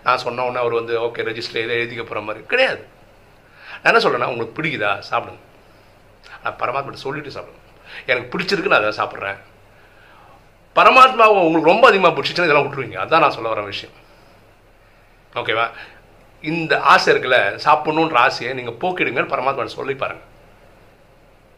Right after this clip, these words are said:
ஒரு குற்ற உணர்வோட எதுவுமே பண்ணாதீங்க, தயவு செய்து பண்ணாதீங்க. சரியா? அதே மாதிரி ஆத்மாக்கள் சாப்பிட்றவங்க சாப்பிட்றதுக்கு ஆதரவா பத்து, பதினஞ்சு பாயிண்ட் எடுத்துன்னு வந்து தான் பேசுவாங்க.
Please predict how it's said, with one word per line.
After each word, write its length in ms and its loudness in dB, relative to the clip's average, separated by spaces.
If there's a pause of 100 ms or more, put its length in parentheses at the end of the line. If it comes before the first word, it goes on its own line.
(400)
ஒரு 200 -4
குற்ற 420 6
உணர்வோட 320 6
எதுவுமே 260 0
பண்ணாதீங்க, 560 -10
தயவு 180 -8
செய்து 180 -6
பண்ணாதீங்க. 320 -12 (1200)
சரியா? 280 -4 (260)
அதே 240 6
மாதிரி 480 -2 (640)
ஆத்மாக்கள் 580 4
சாப்பிட்றவங்க 880 4 (120)
சாப்பிட்றதுக்கு 540 4 (120)
ஆதரவா 300 4
பத்து, 260 -2
பதினஞ்சு 280 0
பாயிண்ட் 220 0
எடுத்துன்னு 400 -4
வந்து 0 -
தான் 180 0
பேசுவாங்க. 400 -4